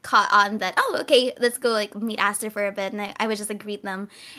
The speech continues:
And, but, like, on the second and third day where I didn't really pub-, like, really post out that I was gonna go as, like, what cosplay that I was going as,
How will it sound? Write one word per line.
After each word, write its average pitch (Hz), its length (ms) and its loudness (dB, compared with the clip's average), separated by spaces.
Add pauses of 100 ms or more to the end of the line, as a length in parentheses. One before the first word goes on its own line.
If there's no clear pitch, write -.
(160)
And, 254 200 2
but, 269 180 2
like, 262 120 2
on 262 120 2
the 269 60 4
second 311 380 2
and 247 180 0
third 254 320 0
day 208 260 0
where 208 220 0
I 214 80 0
didn't 294 240 -4
really 285 360 0 (280)
pub-, 220 300 -2
like, 214 180 0
really 226 340 -2 (100)
post 220 340 -2
out 208 160 2
that 202 80 -8
I 202 100 -2
was 202 140 -4
gonna 208 200 -4
go 208 200 0
as, 202 240 -2
like, 196 160 -6
what 202 220 -8
cosplay 202 500 -4
that 196 120 -10
I 190 80 -4
was 196 180 -4
going 208 320 -4
as, 185 320 -4